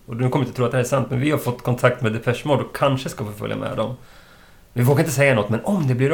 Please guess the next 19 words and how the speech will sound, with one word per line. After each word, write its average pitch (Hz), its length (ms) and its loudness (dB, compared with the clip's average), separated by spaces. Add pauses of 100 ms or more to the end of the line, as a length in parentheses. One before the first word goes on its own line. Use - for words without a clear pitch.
av, 117 80 2
vill 127 120 0
du - 60 -2
följa 113 240 -4
med 131 180 -2
oss - 240 -8
då? - 180 -12 (560)
Så - 80 -12
jag 98 120 -8
bara, 95 100 -10 (240)
"Nu, 95 180 -4
det 92 120 -8
här 98 120 -4
måste 95 280 -4
ju 98 60 0
vara 101 100 2
en 98 80 -2
practical 104 460 0
joke." 107 340 -2